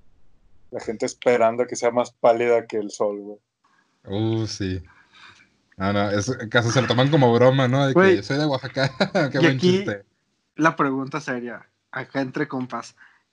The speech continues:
Speaker 3: ¿Qué va a hacer cada uno de ustedes cuando termine la cuarentena?
Speaker 2: Obviamente, lo que toda persona sana,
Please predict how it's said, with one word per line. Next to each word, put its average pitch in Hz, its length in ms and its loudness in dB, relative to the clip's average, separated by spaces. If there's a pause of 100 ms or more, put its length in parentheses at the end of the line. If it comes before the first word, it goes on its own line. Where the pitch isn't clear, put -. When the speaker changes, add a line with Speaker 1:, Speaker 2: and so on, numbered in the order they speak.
(100)
Speaker 3:
¿Qué 170 160 2
va 190 120 0
a 185 40 -2
hacer 180 260 -6
cada 151 260 -2
uno 151 260 -4
de 139 80 -4
ustedes 151 560 -6
cuando 123 240 -8
termine 131 500 -6
la 127 140 -4
cuarentena? 113 580 -12 (3500)
Speaker 2:
Obviamente, 127 800 2
lo 110 120 0
que 117 80 -4
toda 113 240 -2
persona 110 360 -4
sana, 104 600 -2